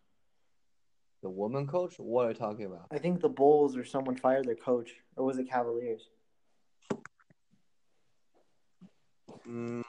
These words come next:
Speaker 1: I heard a little bit about it.
Speaker 2: What's up?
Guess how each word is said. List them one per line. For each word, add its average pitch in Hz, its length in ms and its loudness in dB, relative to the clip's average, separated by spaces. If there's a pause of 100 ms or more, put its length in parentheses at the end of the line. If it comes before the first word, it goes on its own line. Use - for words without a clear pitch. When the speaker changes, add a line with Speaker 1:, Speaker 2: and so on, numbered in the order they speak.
(160)
Speaker 1:
I 120 560 -2
heard 208 140 8
a 165 120 6
little 165 200 6
bit 135 180 4
about 120 480 6
it. 98 240 -2 (1700)
Speaker 2:
What's 123 140 -10
up? 127 180 -4